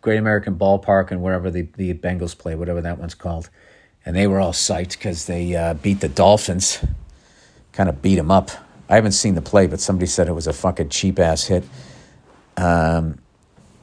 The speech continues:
you know, somebody said to me, you know, "This Antonio Brown's gotta stop. This guy, you know, he," 'cause I don't know, I guess he exposed himself or accused of it or something. And I was saying, "Listen, man," I go, "the guy, he probably has C T E. And that fucking Bengals hit, that guy should have been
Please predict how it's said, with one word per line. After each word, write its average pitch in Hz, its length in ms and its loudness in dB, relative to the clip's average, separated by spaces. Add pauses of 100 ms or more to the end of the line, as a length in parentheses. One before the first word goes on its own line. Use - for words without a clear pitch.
(840)
you 120 100 4
know, 101 320 4
somebody 160 260 6
said 135 220 4
to 117 80 2
me, 101 260 2
you 135 80 2
know, 127 80 6
"This 117 180 0
Antonio 127 460 4
Brown's 104 360 0
gotta 92 220 -4
stop. 87 380 -4
This 98 160 -6
guy, 101 240 -6
you 95 160 -4
know, 85 240 -4
he," 87 140 -14 (340)
'cause 87 180 -10
I 92 120 -2
don't 90 120 -2
know, 82 60 -2
I - 20 -4
guess 82 140 -6
he 80 80 -8
exposed 87 540 0
himself 87 440 -2
or - 180 -10 (100)
accused - 480 -4
of 87 120 -2
it 90 60 -2
or 85 40 -4
something. - 320 -8 (640)
And 80 140 -6
I 90 60 -2
was 92 120 0
saying, 95 200 2
"Listen, 95 260 -2
man," - 140 -8
I - 40 -8
go, 92 120 -6
"the 92 100 -2
guy, 98 440 4 (440)
he - 80 -14
probably 104 540 -2
has 85 220 -4
C 87 200 -4
T - 160 -8
E. 78 320 -6 (400)
And 87 180 -2
that 92 140 -2
fucking 101 440 -2
Bengals 95 480 0
hit, 110 200 -2
that 127 140 0
guy 147 140 2
should 117 180 0
have 90 80 -2
been 85 160 -6